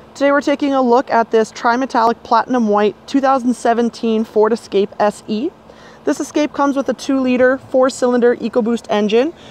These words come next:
with four-wheel drive and automatic transmission. This vehicle also has H I D headlights, uh, roof rails, and also nineteen-inch wheels. This vehicle is available today at one fourteen twenty One oh seventh Ave Northwest in Edmonton, Alberta.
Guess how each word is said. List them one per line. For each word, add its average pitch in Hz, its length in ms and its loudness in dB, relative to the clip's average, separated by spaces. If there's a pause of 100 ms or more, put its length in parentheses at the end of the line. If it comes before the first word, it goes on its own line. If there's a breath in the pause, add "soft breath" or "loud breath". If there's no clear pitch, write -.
(120)
with - 360 2
four-wheel 262 420 2
drive 208 280 2
and 220 80 0
automatic 220 460 0
transmission. 226 760 -2 (760 loud breath)
This - 100 -12
vehicle 294 280 0
also 294 340 0
has 269 300 0
H 269 200 -2
I 277 80 2
D 247 180 -4
headlights, 240 720 -2 (280 loud breath)
uh, 190 200 2
roof 262 300 0
rails, 262 480 4 (260 loud breath)
and 226 280 0
also 233 400 2
nineteen-inch 226 840 -2
wheels. 226 640 -4 (1040 loud breath)
This - 100 -20
vehicle 320 280 0
is 302 180 0
available 294 340 4
today 262 220 2
at 262 100 2
one 254 220 0
fourteen 247 500 0
twenty 247 400 0
One 240 220 0
oh 233 60 0
seventh 220 380 -2
Ave 220 400 0
Northwest 220 600 -2
in 202 80 0
Edmonton, 196 340 -2
Alberta. 220 500 0